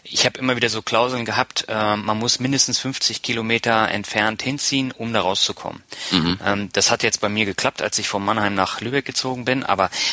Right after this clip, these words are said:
Speaker 1: ansonsten kann kannst halt nicht viel machen. Und, ähm,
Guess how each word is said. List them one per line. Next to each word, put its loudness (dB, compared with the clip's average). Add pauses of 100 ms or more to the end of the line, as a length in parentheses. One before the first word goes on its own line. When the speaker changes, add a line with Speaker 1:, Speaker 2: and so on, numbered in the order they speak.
Speaker 1:
ansonsten -2 (160)
kann -6
kannst 2
halt 0
nicht -4
viel -4
machen. -2 (200)
Und, -6
ähm, -2